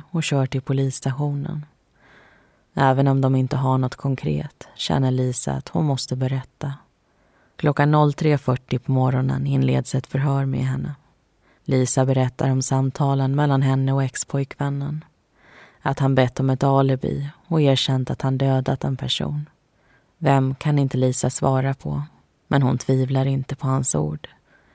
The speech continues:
Innan de gick isär var de tillsammans i ungefär fyra år.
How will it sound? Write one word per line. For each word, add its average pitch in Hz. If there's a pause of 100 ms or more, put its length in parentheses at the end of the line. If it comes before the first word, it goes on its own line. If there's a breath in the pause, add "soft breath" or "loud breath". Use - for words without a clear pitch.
(260 soft breath)
Innan 147
de 135
gick 127
isär 147
var 151
de 151
tillsammans 127
i -
ungefär 131
fyra 135
år. 143